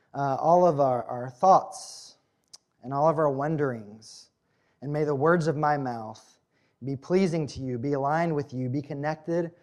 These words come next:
with who you are and who you are calling us to be. And when they are not, remind us that you are a God of innumerable chances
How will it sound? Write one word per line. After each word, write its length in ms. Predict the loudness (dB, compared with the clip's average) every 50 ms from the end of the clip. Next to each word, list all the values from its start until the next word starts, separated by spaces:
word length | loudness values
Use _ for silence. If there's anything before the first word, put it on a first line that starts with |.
| _ _ _ _
with 200 | -10 -10 -10 -10
who 160 | -10 -8 -6
you 260 | -4 -2 -2 0 0
are 400 | 2 2 2 2 0 -2 -4 -8 -14 _ _ _ _ _ _
and 140 | -16 -16 -12
who 100 | -8 -6
you 180 | -6 -4 -4
are 80 | -4 -6
calling 400 | -6 -6 -6 -4 -4 -4 -6 -8
us 220 | -10 -12 -14 -14
to 80 | -14 -14
be. 160 | -14 -14 -16 -18 -20 _ _ _ _ _ _ _ _ _ _ _ _ _ _ _ _ _ _ _ _
And 100 | -12 -8
when 160 | -6 -4 -4 -2
they 180 | 0 0 0
are 60 | 0
not, 300 | 0 0 0 0 0 0
remind 380 | -2 -4 -4 -4 -4 -4 -4 -6
us 100 | -6 -8
that 140 | -10 -10 -8
you 180 | -6 -4 -2
are 120 | -2 -2 -4
a 60 | -4
God 380 | -4 -4 -2 0 0 -2 -2 -4
of 140 | -6 -10
innumerable 600 | -10 -10 -8 -8 -6 -6 -4 -4 -4 -4 -6 -6
chances 760 | -8 -8 -16 -20 -20 -20 _ -20 -20 -20 -20 _ -20 -20 -20